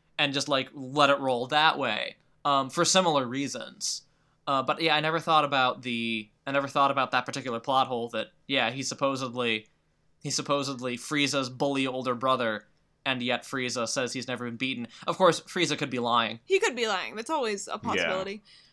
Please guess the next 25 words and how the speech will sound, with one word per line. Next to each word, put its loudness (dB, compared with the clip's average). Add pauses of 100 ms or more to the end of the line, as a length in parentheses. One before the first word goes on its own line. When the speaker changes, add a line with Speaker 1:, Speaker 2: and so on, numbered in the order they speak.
(200)
Speaker 2:
I -2
have -6
one -4
last -4
question. -8 (140)
I -6
mean, -2
I 4
have 2
a 0
lot 4
more -2
questions, -8
but -8
just -12
to -12
keep -8
it -8
concise, -4
I 0
have 0
one -2
more -2
question. -4
Speaker 3:
<laughs> -20